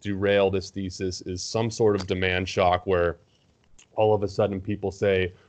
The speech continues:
"We don't want nuclear power, and,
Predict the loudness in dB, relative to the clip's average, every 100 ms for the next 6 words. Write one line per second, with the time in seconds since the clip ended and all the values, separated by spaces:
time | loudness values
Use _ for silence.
0 | _ -2 -2 2 2 2 0 -2 -4 -4
1 | -2 -2 -2 0 0 0 -2 -6 _ _
2 | _ _ _ _ _ -20 _ -6 -4 -4
3 | -8 -12